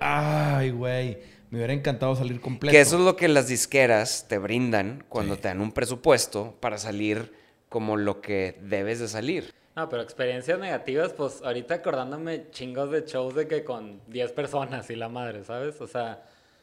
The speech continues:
Speaker 3: yo creo que ese choque era muy, muy difícil para mí, que soy, sí soy una persona como muy emotiva, por así decir. Este, me sentía súper fracasado, la neta. O sea, soy honesto y no me gusta mentir. Y sentía así como,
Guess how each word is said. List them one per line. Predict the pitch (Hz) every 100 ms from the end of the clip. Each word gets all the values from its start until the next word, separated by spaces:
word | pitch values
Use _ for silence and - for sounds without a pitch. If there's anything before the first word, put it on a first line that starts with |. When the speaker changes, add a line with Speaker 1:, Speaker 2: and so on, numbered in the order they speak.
| _ -
Speaker 3:
yo | 120
creo | 120 147
que | 175
ese | 185 160
choque | - 147 151
era | 160 165
muy, | 156 151 151 160 - _ - - -
muy | 123 135
difícil | 147 156 175
para | 165 139
mí, | 117 120
que | 127 123
soy, | 117 120
sí | - 120
soy | 110 131
una | 151 151
persona | 117 113 123
como | 135 117
muy | 110 113
emotiva, | 127 127 - 113 113 127
por | 127 107
así | -
decir. | 110 110 120 - - - - - - -
Este, | 127 110 - - 113 104 101 92 - - _ _ -
me | 120 117 110
sentía | 104 110 113 104 110 123
súper | - 165 160 104
fracasado, | - 107 104 - 110 123
la | 107 98
neta. | 104 -
O | 95
sea, | 104
soy | 101 101
honesto | 113 123 - 131
y | 127
no | 113
me | 113
gusta | 113 107 120
mentir. | 117 107 - - - _ _ _ _ _ _
Y | 117 113 110 107
sentía | - 107 110 101
así | 117
como, | 117 135 139 127 107 95